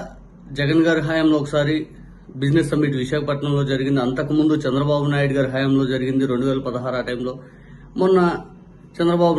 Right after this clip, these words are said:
నాయుడు గారి హయాంలో మళ్ళీ ఇంకోసారి జరిగింది. అప్పట్లో నాకు తెలిసి పదహారు లక్షల కోట్ల రూపాయలు పెట్టుబడులు వచ్చినాయని చెప్పి చంద్రబాబు నాయుడు గారు అట్టహాసంగా ప్రకటించారు. తర్వాత అవి ఎన్ని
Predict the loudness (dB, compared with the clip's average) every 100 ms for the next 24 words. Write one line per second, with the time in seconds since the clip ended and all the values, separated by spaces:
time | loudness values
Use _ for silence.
0 | 4 2 2 2 2 2 2 2 2 2
1 | 2 2 0 -2 -4 -6 -10 -14 -10 -6
2 | -4 0 2 4 2 0 0 -2 -2 -4
3 | -4 -2 0 2 0 -2 -2 -4 -2 -4
4 | 0 -2 0 0 0 -2 -4 -2 0 2
5 | 2 0 0 0 -2 -4 -6 -4 -2 -2
6 | -2 -2 -2 -4 -4 -6 -6 -12 -6 -4
7 | -2 -4 -2 -2 -2 -4 -4 -6 -10 -14
8 | -18 -20 -20 -20 -20 -20 -20 -4 2 4
9 | 4 2 2 0 -2 -2 -2 2 2 4